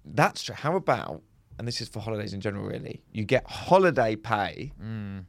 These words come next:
Speaker 1: It doesn't, obviously, I'm self-employed, it's all the same anyway, but whatever. But for you, this is for, so I'm doing this for other people. I'm such a good guy. But
Speaker 2: Ah, nice guy.
Speaker 1: you <laughs> have holiday pay.
Speaker 2: Yeah.
Speaker 1: Then you have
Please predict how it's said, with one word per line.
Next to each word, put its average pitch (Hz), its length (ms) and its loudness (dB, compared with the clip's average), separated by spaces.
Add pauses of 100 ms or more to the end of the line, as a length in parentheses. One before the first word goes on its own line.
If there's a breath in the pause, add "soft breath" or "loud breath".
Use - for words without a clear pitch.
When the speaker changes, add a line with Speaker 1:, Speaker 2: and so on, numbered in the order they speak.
(240)
Speaker 1:
It - 100 -6
doesn't, 98 180 -4
obviously, 80 240 -6
I'm 90 160 -6 (260)
self-employed, 98 440 -4
it's 82 80 -8
all 92 80 -6
the 95 80 -10
same 101 200 -4
anyway, 101 200 -4
but 98 180 -4
whatever. 117 260 4 (140)
But - 160 -10
for 143 100 -4
you, 117 180 2
this 127 140 -4
is 127 120 -4
for, - 160 -6
so 127 120 -2
I'm 131 60 -2
doing 117 140 -4
this 98 100 -6
for 104 80 -2
other 104 100 0
people. 117 400 -4 (100)
I'm - 160 -14
such - 200 -16
a - 20 -14
good - 220 -14
guy. 110 180 -2
But 190 160 -4
Speaker 2:
Ah, 110 260 -2
nice 151 280 -6
guy. 113 420 -6 (240)
Speaker 1:
you 131 220 6
<laughs> - 0 -
have 120 600 2 (540 soft breath)
holiday 151 400 6
pay. 90 420 -4
Speaker 2:
Yeah. 113 280 -2 (100)
Speaker 1:
Then 135 140 2
you 127 80 2
have 120 440 2